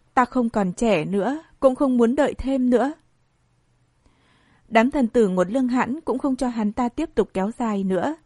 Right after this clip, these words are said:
Chuyện này Bảo Âm biết. Cô bé hơi cắn môi dưới, vẫn không nói gì. Đông Phương Thanh Huyền cảm thấy đầu óc phình to.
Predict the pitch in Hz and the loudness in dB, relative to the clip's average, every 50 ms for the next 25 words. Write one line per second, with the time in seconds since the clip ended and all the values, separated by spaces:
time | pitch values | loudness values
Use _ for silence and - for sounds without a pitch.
0 | _ _ _ _ _ _ _ - - 285 226 226 226 220 214 208 196 202 196 - | _ _ _ _ _ _ _ -4 2 2 4 4 4 2 2 2 2 2 2 2
1 | - 262 269 277 277 294 311 339 359 - _ - _ _ _ _ _ _ - - | 2 -2 -2 -2 -2 -2 -4 -4 -6 -8 _ -20 _ _ _ _ _ _ 0 2
2 | 269 226 220 196 208 - 269 269 254 - 233 208 208 233 269 262 254 247 - - | 2 4 4 2 2 0 -4 -8 -6 -4 -2 -2 -2 -2 -2 -2 -4 -4 -2 -2
3 | 220 202 208 254 - - 240 277 - 285 262 247 226 208 208 240 285 - 240 220 | -2 -2 -2 -4 -4 -4 -6 -6 -4 -4 -2 0 0 0 0 -2 -4 -4 -4 -2
4 | 202 190 185 - _ _ _ _ _ _ _ _ _ _ _ _ _ _ _ _ | -2 -2 -4 -8 _ _ _ _ _ _ _ _ _ _ _ _ _ _ _ _
5 | _ _ _ _ _ _ _ _ _ _ _ - 214 247 240 233 - 254 240 233 | _ _ _ _ _ _ _ _ _ _ _ 0 2 2 2 2 2 0 0 0
6 | 233 233 240 240 226 220 214 214 202 190 180 175 175 - 214 196 180 202 202 226 | 0 0 0 0 0 0 2 0 0 0 -2 -4 -4 -4 -4 -4 -2 -2 -4 -2
7 | 254 269 214 - - 302 - - - 226 196 180 - - 233 240 240 240 240 | 0 -2 0 0 -2 -4 -4 -4 -4 -4 -4 -4 -6 -4 -2 -2 0 -2 -4